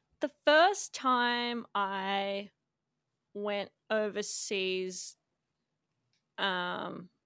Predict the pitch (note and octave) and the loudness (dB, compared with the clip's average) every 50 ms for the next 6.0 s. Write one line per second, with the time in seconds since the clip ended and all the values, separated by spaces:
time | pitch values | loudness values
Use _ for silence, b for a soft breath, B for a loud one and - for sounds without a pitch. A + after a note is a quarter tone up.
0 | _ _ _ _ G#3+ G#3 G3+ G3+ G3 G3 G3+ G3+ G3+ G3 G3 G3 G3 G3 F#3+ F#3+ | _ _ _ _ 4 6 6 6 6 6 4 4 4 2 2 0 -2 -2 -4 -4
1 | F#3+ F#3+ E3+ - _ _ _ _ _ _ _ _ _ _ _ _ _ _ _ _ | -6 -6 -8 -14 _ _ _ _ _ _ _ _ _ _ _ _ _ _ _ _
2 | _ _ _ _ A#3+ A#3+ A#3 B3 B3+ - - - - A#3 A3+ G#3 G#3 G3 G3 G#3 | _ _ _ _ 6 6 6 4 2 0 -2 2 4 4 6 6 6 6 6 6
3 | A#3 D4 G#4 A#4 - _ _ _ - _ _ _ _ _ _ _ A3 A3+ A3 A3 | 6 4 2 0 -4 _ _ _ -20 _ _ _ _ _ _ _ -2 0 0 0
4 | G#3+ G#3+ G#3 G#3 G#3 G3+ G3+ G3+ G3 - - G#3+ - B3+ A#3+ B3+ - - C4 A3+ | 2 2 2 2 2 0 -2 -4 -8 -10 -12 -4 0 0 2 2 2 2 2 4
5 | A3+ A3 A3 A3 G#3+ - _ G#3 G3+ G3 G3+ G3+ G3+ G3+ G3 G3+ G3+ G3 F#3+ - | 4 4 4 2 -2 -4 _ -2 0 2 2 2 2 2 0 0 0 -2 -6 -8